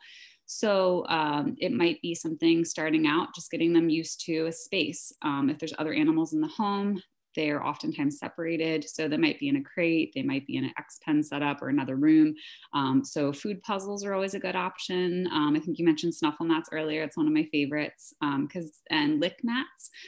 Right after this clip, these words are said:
the act of actually sniffing and licking, um, can be a self-soothing behavior, which can, um,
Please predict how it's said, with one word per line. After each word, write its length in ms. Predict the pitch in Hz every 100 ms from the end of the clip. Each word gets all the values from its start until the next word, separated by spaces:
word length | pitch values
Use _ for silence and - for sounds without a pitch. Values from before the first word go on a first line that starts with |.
| -
the 60 | 175
act 340 | 185 233 -
of 60 | 190
actually 560 | - 170 - - 175 160
sniffing 720 | - - 233 233 196 180 170
and 260 | 160 160 170
licking, 580 | 175 - 151 139 151 -
um, 300 | 160 151 135
can 160 | -
be 80 | 165
a 60 | 160
self-soothing 840 | - 151 156 - 151 147 160 165
behavior, 600 | 180 180 190 185 208 226
which 300 | - 160 - -
can, 320 | 156 151 151
um, 500 | 143 143 131 135 -